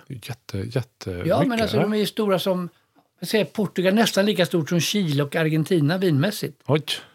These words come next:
Speaker 2: Och, eh, femte störst i Europa, tror jag.
Speaker 1: Va? Jag hade ingen aning.
Speaker 2: <clears throat> Så att de hade ju egna vinodlartraditioner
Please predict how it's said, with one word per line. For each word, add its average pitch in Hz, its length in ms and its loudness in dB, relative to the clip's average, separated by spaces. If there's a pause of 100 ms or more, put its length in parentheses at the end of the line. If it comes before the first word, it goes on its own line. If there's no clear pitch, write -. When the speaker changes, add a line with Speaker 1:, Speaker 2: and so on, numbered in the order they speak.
(200)
Speaker 2:
Och, - 380 2
eh, 180 540 2
femte 180 600 -2
störst - 480 -2 (120)
i 156 280 2
Europa, 185 300 -2
tror 147 180 -2
jag. 139 140 -6 (340)
Speaker 1:
Va? 165 140 2 (840)
Jag 151 80 0
hade 175 100 4
ingen 104 120 4
aning. 113 220 4 (180)
Speaker 2:
<clears throat> 202 160 6
Så 190 120 6
att 190 80 6
de 202 140 6
hade 214 200 6
ju 208 80 6
egna 165 300 4
vinodlartraditioner 160 1700 0